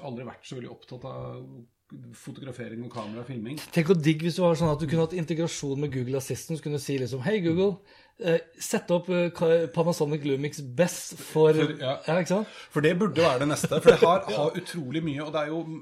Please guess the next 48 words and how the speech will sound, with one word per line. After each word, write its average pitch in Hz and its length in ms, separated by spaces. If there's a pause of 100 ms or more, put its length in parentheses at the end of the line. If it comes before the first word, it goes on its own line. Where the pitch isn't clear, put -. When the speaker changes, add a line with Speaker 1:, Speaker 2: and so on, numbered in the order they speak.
(120)
Speaker 1:
A 160 160 (160)
I, 151 160
og 147 220
det 151 100
er, 139 420 (140)
eh, 139 260
masse 147 460
automatisk. 123 640
Eh, 135 400
men 175 180
nå 190 140 (320)
filmer 143 320
vi 147 80
med 147 80
det 139 160
kameraet, 143 400
nå 147 80
har 147 80
vi 160 140
begynt 143 180
å 147 100
få 135 140
det 110 80
til 123 80
å 131 80
funke, 139 260
Speaker 2:
Ja. 170 220
Speaker 1:
og 139 960
det 139 140
er 113 320
jo 143 100 (300)
klart 107 420
et, - 300
et - 340
godt - 520 (640)
vloggerkamera. 98 800 (440)
Speaker 2:
Stikkord 143 540
når 139 160
det 139 80
er 127 280
sånn 123 180
som 127 80
det 143 60
er, 185 200
det 135 120
er 127 200
vel 123 140
da 120 80